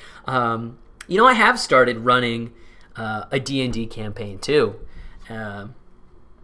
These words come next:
and that's been a crazy challenge, right? Um, another moment of inadequacy of, like, who you wanna be, you wanna be ready to entertain your friends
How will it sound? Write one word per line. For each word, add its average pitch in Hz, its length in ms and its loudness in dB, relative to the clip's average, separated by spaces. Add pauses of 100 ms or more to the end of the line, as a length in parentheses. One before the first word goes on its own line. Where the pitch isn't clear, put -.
(220)
and 131 100 -8
that's 139 200 -4
been 131 500 -2
a - 60 -12
crazy 120 440 -4
challenge, - 580 -12
right? 101 280 -14 (440)
Um, 101 640 -14 (280)
another 165 420 4
moment 135 380 0
of 120 120 -2
inadequacy 113 720 -8
of, 104 140 -6
like, 104 320 -8 (1040)
who 226 500 8
you 208 160 2
wanna 202 200 8
be, 214 560 -6
you 175 120 -10
wanna 175 140 -2
be 156 140 -2
ready 143 800 4
to 131 260 0
entertain 127 460 -2
your 113 100 -4
friends 110 720 -10